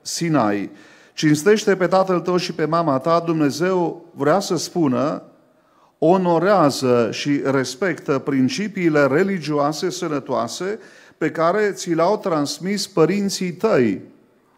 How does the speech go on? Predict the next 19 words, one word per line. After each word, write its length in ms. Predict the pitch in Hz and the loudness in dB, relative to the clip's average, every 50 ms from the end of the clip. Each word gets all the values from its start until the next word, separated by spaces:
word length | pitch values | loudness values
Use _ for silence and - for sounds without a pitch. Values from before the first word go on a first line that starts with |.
| _ | _
Acesta 520 | - - 156 165 - 277 294 233 - - 202 | -8 -6 -6 -6 -4 -6 -6 -4 -2 0 0
este 280 | 175 156 - - 151 | 0 -2 -2 -4 -4
sensul 840 | 131 - - - 160 151 151 139 131 123 - - 143 135 131 120 - - - _ _ _ _ _ _ _ _ _ _ _ _ _ | -4 -4 -4 0 0 2 2 0 -2 -4 -6 -6 -4 -4 -4 -6 -10 -14 -20 _ _ _ _ _ _ _ _ _ _ _ _ _
originar 840 | - - 175 196 208 208 208 180 156 190 175 165 151 147 147 143 - - - - _ - | 2 4 4 4 4 2 0 -2 -2 -2 0 2 2 2 2 0 -4 -14 -16 -20 _ 0
al 180 | - 143 143 | 2 2 2
poruncii 840 | 143 - 156 143 143 147 147 143 143 - 131 123 120 98 - - - _ | 2 2 0 2 4 4 2 2 2 0 -4 -4 -4 -6 -8 -12 -20 _
a 160 | - 107 107 | -6 -6 -6
patra. 520 | - - 135 135 127 - 120 101 98 82 - - - _ _ _ _ _ _ _ _ _ _ _ _ _ _ _ _ _ - | -6 -4 -6 -6 -6 -4 -4 -4 -4 -6 -6 -10 -20 _ _ _ _ _ _ _ _ _ _ _ _ _ _ _ _ _ 0
În 180 | - 151 143 | 0 2 2
mentalitatea 840 | 147 151 143 143 147 151 143 143 135 - - 180 180 180 180 175 147 | 4 2 2 2 2 0 0 0 0 -2 -2 -2 -2 -2 -2 -4 -4
biblică, 760 | 139 139 160 147 117 113 113 113 110 113 120 107 98 - - _ _ _ _ _ _ _ _ _ _ _ _ _ _ | -4 -4 -6 -6 -4 -4 -4 -6 -4 -4 -6 -6 -6 -6 -10 _ _ _ _ _ _ _ _ _ _ _ _ _ _
părinții 460 | - 147 147 185 208 220 220 - - | 0 0 2 2 2 0 -2 0 0
au 140 | 202 185 185 | 0 2 2
datoria 540 | 170 180 170 175 175 170 170 190 190 180 160 | 2 2 0 2 0 -2 0 2 2 2 2
sacră 600 | 156 - - - 202 190 175 160 - - 151 147 | 0 -2 -2 2 2 2 2 2 -2 -2 -2 -2
de 140 | 139 131 139 | 0 2 4
a 120 | 139 135 | 2 2
comunica 920 | 131 - - 147 139 143 139 135 135 127 123 143 175 180 175 147 113 - - - - _ _ _ _ _ | 2 0 -2 -2 0 0 0 0 0 -2 0 0 0 2 2 0 -2 -6 -8 -16 -20 _ _ _ _ _
fiilor 840 | _ - - - 180 202 196 170 147 131 131 131 139 147 160 - | _ -18 -10 -6 -4 -4 -2 -2 0 0 2 2 2 2 0 -2